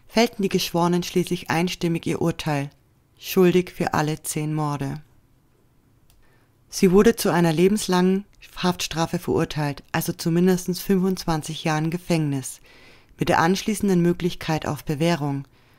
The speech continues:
Doch ihre Strafe wurde jedoch vom Innenminister Jack Straw geändert. Sie erhielt den Whole Life Tariff, wodurch jede Möglichkeit einer Bewährung ausgeschlossen wurde.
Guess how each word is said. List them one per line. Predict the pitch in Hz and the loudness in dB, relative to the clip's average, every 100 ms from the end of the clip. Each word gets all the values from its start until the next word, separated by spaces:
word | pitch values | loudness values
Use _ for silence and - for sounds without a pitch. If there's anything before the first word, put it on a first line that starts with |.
| _ _ - _ _ _ _ | _ _ -20 _ _ _ _
Doch | 196 | -2
ihre | 190 196 180 | 2 4 2
Strafe | - 208 240 247 185 180 - | 2 2 2 4 2 2 -2
wurde | 156 185 185 | -2 2 4
jedoch | 185 180 180 175 | 4 4 2 0
vom | - 170 | 0 -2
Innenminister | - 185 185 175 175 175 - - 170 - _ - | 2 2 4 4 2 0 -4 -4 -4 -6 _ -6
Jack | - 175 - | -2 -2 -2
Straw | - - 185 175 175 | -6 2 2 2 -2
geändert. | - - 185 190 160 147 - _ _ _ _ _ _ _ _ | -6 -4 0 0 0 -4 -12 _ _ _ _ _ _ _ _
Sie | - 208 | -2 2
erhielt | 175 208 233 254 | 4 6 4 4
den | 214 208 165 | 2 0 2
Whole | 202 208 202 | 4 4 4
Life | 185 175 175 - | 2 0 -2 -6
Tariff, | - 185 147 - - - - - - _ - | 0 2 2 -2 -8 -16 -20 -20 -20 _ 2
wodurch | 196 208 - | 4 4 4
jede | 254 240 | 4 6
Möglichkeit | 175 165 151 - 156 147 | 4 2 -4 -4 -2 -2
einer | - 156 | 0 -2
Bewährung | - 143 165 156 - | -2 0 0 -2 -4
ausgeschlossen | 156 160 - - 147 - 147 | -4 -4 -8 -6 -4 -4 -4
wurde. | 127 135 - 151 | -2 -2 -2 -4